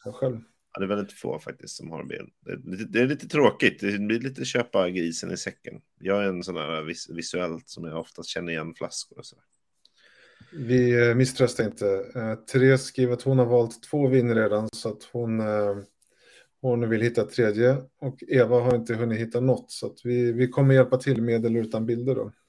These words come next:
Speaker 1: För du scrollar
Speaker 2: Absolut.
Speaker 1: vidare här. Det är ingen som, eh, nappar.
Speaker 2: Ja, jag gör det. Fast jag, eh, stannar faktiskt här.
Speaker 1: Mhm.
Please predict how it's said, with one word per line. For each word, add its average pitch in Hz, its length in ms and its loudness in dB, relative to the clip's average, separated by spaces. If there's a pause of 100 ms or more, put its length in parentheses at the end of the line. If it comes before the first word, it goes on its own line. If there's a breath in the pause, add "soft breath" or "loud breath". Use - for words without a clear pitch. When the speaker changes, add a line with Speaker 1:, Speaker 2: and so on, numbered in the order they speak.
Speaker 1:
För 120 60 -4
du 135 120 2
scrollar 156 260 4
Speaker 2:
Absolut. 151 260 4
Speaker 1:
vidare 185 160 2
här. 113 300 0
Det 135 60 0
är 147 40 2
ingen 143 320 0
som, 139 380 -2
eh, 135 260 0
nappar. 135 460 -2 (400)
Speaker 2:
Ja, 113 80 6
jag 127 100 10
gör 139 80 6
det. - 140 0 (160)
Fast 117 160 -2
jag, 143 460 8
eh, 127 60 8
stannar 120 300 6
faktiskt 85 280 4
här. - 140 2 (840)
Speaker 1:
Mhm. 190 440 -2